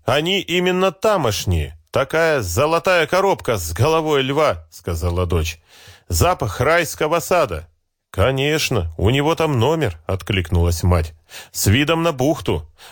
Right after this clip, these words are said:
А насчёт духов заставь его записать в блокнот,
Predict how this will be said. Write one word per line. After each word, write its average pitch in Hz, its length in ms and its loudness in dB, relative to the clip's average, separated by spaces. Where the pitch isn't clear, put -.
А 143 160 0
насчёт 165 360 0
духов 160 460 0
заставь 147 560 -2
его 160 180 -2
записать 147 440 -2
в 101 80 -8
блокнот, 156 560 -2